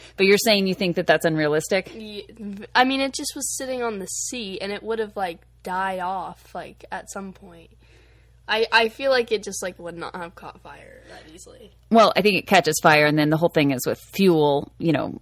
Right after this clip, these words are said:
Speaker 1: that's what makes it a bigger explosion. But, um, but also, you know, one thing I, I do understand that you're saying, though, is that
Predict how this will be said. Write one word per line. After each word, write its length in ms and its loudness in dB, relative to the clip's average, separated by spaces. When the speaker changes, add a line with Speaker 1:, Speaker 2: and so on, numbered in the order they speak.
Speaker 1:
that's 420 2
what 320 0
makes 340 0
it 80 2
a 20 0
bigger 320 0
explosion. 680 0
But, 400 2
um, 480 2
but 220 8
also, 360 6
you 140 0
know, 300 0
one 260 0
thing 180 0
I, 200 0
I 180 4
do 260 2
understand 480 2
that 80 0
you're 100 0
saying, 400 4
though, 420 4
is 260 0
that 380 4